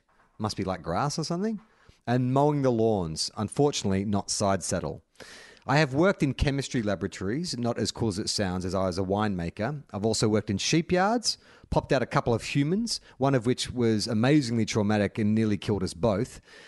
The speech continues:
And a shout out to all the laughing medical staff and blood donors out there. I currently work with dogs of all sizes and manners, but perhaps the most macho thing is I love my fishing. Still chasing that el-,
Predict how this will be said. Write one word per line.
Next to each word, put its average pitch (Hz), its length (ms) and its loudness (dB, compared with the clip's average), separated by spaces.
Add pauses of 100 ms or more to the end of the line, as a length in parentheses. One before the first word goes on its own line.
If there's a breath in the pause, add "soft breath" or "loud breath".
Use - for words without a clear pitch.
(120)
And 101 100 0
a - 20 2
shout 123 300 2
out 110 200 2
to 120 120 -2
all 104 80 2
the 101 80 2
laughing 101 400 2
medical 101 260 -2
staff 98 380 0
and 95 120 -2
blood 98 200 0
donors 90 320 -2
out 82 240 -4
there. 92 260 -4 (380 loud breath)
I 117 80 0
currently 180 400 2
work 123 400 2
with 92 160 -4
dogs 117 360 2
of 101 100 -2
all 151 240 0
sizes 95 420 -2
and 92 80 -2
manners, 90 300 -2
but - 160 -4
perhaps 120 500 0 (100)
the 135 80 -2
most 120 240 0
macho 135 520 0
thing 95 420 -2 (260 loud breath)
is 101 120 -6
I 92 60 -4
love 120 280 0
my 170 140 2
fishing. 92 480 -2 (420 soft breath)
Still 180 260 2
chasing 170 420 4
that 160 100 6
el-, 156 180 4